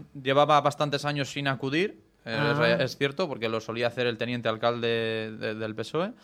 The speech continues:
Speaker 2: Ujú.
Speaker 1: Eh, como no acudía, entendemos que es el motivo, no lo sabemos si no, por qué se mueve del lunes,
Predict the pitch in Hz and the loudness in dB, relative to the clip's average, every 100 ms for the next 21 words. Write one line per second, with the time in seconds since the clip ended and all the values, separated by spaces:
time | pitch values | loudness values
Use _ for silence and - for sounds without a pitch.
0 | - 208 208 233 123 117 117 - 110 113 | -6 -4 -2 -4 -4 -2 -2 -4 -6 -2
1 | 117 127 139 139 123 120 123 127 123 - | -2 0 0 0 -2 -4 -4 -4 -6 -6
2 | 120 117 110 123 104 120 123 - 120 131 | -6 -6 -4 -6 -4 -2 -2 2 2 2
3 | 117 123 151 135 117 123 - 120 127 135 | 0 -2 -2 -2 -4 -6 -4 0 0 2
4 | 139 120 113 120 139 170 - | 2 2 0 -2 -6 -8 -12